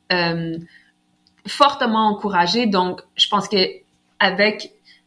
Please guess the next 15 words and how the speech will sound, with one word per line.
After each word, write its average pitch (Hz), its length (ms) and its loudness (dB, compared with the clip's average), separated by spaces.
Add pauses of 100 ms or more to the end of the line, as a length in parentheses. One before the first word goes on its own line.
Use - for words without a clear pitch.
(120)
du 180 300 -6
temps, 240 280 6
les 208 120 4
femmes 196 400 0
ont 185 120 0
voulu 196 320 6
s'affranchir 190 880 -2
de, 175 340 -2 (540)
euh, 165 100 -2
ce 165 160 -4
micromanaging 196 1300 2
que 190 120 -2
l'Église 180 540 -2
catholique 185 380 -4
avait, 190 440 -2